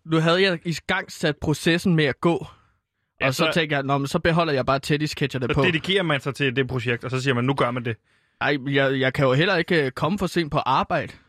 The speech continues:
Speaker 1: med alt det research, jeg skal lave til programmet.
Speaker 2: Så det var
Speaker 1: Så jeg skulle
Speaker 2: hurtigere?
Speaker 1: skynde mig. Så jeg
Speaker 2: Okay.
Speaker 1: løb faktisk med to tennisketcher sat på mine fødder, og så vrider jeg op på begge, begge ben, begge ankler, og så ruller ned ad en, øh,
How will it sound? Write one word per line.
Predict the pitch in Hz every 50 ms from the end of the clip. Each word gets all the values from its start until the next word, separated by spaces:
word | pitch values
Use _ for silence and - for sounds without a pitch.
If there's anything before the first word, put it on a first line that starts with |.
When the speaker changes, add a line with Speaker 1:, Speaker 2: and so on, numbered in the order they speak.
| _ _ _ _ -
Speaker 1:
med | - 143 143
alt | 160 160 156
det | 160 151 147 156
research, | 175 175 - 165 139 - -
jeg | 151 170
skal | - - 175
lave | 151 135 139 147
til | 160 - 160
programmet. | - 147 - 151 185 185 165 160 - _ - -
Speaker 2:
Så | - -
det | 135 147 135
var | 135
Speaker 1:
Så | 131 143
jeg | 143 151 190
skulle | 196 220
Speaker 2:
hurtigere? | 196 165 151
Speaker 1:
skynde | 151 160 190
mig. | 202 190 - - _
Så | - -
jeg | 156 143
Speaker 2:
Okay. | 151 156
Speaker 1:
løb | 185 233 220 175
faktisk | - - 147 147 - - 160 - -
med | 147 135 135
to | - - 170 143
tennisketcher | - - 156 151 156 160 - - - 151 131 - 147 139 135
sat | 131 - - 143 147 -
på | - 151
mine | 143 139 135
fødder, | 131 - - 147 143 113 143 135 -
og | - 143
så | - 170 165 156 -
vrider | 175 180 170 156 143
jeg | 143 147 143
op | - 170 165 -
på | - 170
begge, | 143 - 156 151 156 180 180 - _ _ _ _ _ _ _ _
begge | 175 180 - 202
ben, | - - 160 151 - - - _ _ _ _ _ _ _
begge | 175 175 180 190 - -
ankler, | 170 185 - - 175 147 139 - - - _ _ _ _ _ _ _ _ _ _ _ _
og | - 135
så | - 165
ruller | 151 - 160 160 180 180
ned | 160 160 160 156
ad | 143 143 139
en, | 131 131
øh, | 135 127 120 123